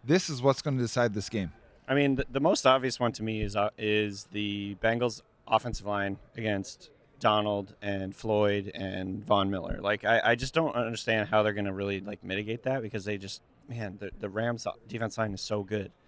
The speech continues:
Speaker 2: Um, so I think that's gonna be the first thing that's, like, gonna be the most obvious when, when a game starts. Like, how are they doing that? How are they gonna try and get around it?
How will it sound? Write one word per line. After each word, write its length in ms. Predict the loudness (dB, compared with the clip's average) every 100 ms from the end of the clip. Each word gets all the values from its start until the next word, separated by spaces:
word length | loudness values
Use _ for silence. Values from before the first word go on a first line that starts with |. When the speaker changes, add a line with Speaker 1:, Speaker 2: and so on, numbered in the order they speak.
| _ _ -2
Speaker 2:
Um, 360 | 0 2 -2 -8 _ _ _
so 180 | 0 4
I 60 | 4
think 220 | 4 4
that's 260 | 6 6 4
gonna 140 | -2
be 60 | -2
the 100 | -2
first 260 | 0 0
thing 120 | 0 0
that's, 200 | 0 -2
like, 140 | -6 -8 -12
gonna 140 | -6
be 60 | -4
the 60 | -4
most 220 | -4 0
obvious 440 | -2 -2 -8 -12 -18 _ _
when, 180 | -10 -8
when 160 | -6 -6
a 40 |
game 220 | -6 -6 -8
starts. 300 | -10 -10 -14
Like, 140 | -4
how 160 | 4 4
are 60 |
they 100 | 4
doing 220 | 0 -2
that? 200 | -2 -2 2
How 80 | 2
are 60 |
they 80 | 2
gonna 140 | -2
try 160 | 0 0
and 120 | 0
get 120 | -2
around 360 | -2 0 2 2
it? 160 | -2